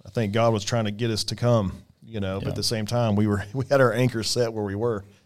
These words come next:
Speaker 1: Been there
Speaker 2: Yeah.
Speaker 1: for a while. We had friends, you know, we had commitments, you
Speaker 2: Yeah.
Speaker 1: know, but so for me, that's kinda my experience with, with trying to stay somewhere and,
Speaker 2: Yeah.
Speaker 1: you know, things aren't working out. Everything's miserable. Everything's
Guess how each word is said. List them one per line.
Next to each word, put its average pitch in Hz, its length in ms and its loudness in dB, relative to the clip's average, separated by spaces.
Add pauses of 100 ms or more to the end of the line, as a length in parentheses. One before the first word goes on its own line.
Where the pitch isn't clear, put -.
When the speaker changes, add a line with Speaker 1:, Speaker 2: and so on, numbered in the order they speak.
Speaker 1:
Been 117 140 -2
there 113 100 0
Speaker 2:
Yeah. 110 60 -6
Speaker 1:
for 113 140 0
a 107 60 2
while. 107 280 2
We 101 120 0
had 104 260 0
friends, 110 440 0 (400)
you 110 140 -12
know, 92 300 -4 (200)
we 107 120 -20
had 98 160 -8
commitments, 110 580 -4 (400)
you - 140 -12
Speaker 2:
Yeah. 110 80 -4
Speaker 1:
know, 104 120 -4
but 101 200 -8 (920)
so - 160 -6
for 117 140 4
me, 135 200 8
that's 123 200 6
kinda 113 400 2 (220)
my 120 200 2
experience 98 560 0
with, 95 300 -6 (1200)
with 101 180 -20
trying 101 260 -2
to 98 80 0
stay 113 240 0
somewhere 98 560 2
and, 90 180 -2
Speaker 2:
Yeah. 80 320 0
Speaker 1:
you 107 80 -6
know, 98 160 0
things 104 240 4
aren't 107 160 0
working 98 280 2
out. 104 300 -4 (100)
Everything's 104 360 -4
miserable. 104 500 -2
Everything's 101 540 -4